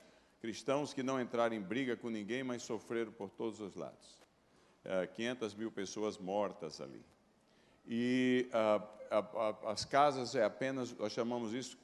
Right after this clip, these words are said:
ra-, casa de Ananias, porque Ananias, é, Paulo foi batizado em Damasco, e queremos ver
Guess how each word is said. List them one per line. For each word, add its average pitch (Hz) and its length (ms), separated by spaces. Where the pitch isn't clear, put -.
ra-, 107 140
casa 139 420
de 127 140
Ananias, 117 680
porque 107 240
Ananias, 120 680
é, 104 240
Paulo 110 340
foi 113 140
batizado 104 560
em 113 60
Damasco, 123 500
e - 20
queremos 131 400
ver 104 300